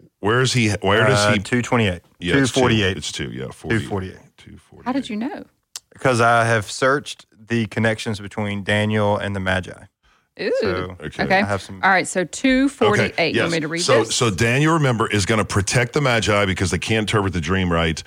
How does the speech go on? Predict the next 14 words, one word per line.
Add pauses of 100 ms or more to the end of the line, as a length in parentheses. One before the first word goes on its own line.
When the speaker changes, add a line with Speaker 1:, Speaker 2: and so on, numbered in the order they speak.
(320)
Speaker 1:
And
Daniel
interprets
it. (260)
Nebuchadnezzar
wants
to
kill
all
the
astrologers
who
are
hired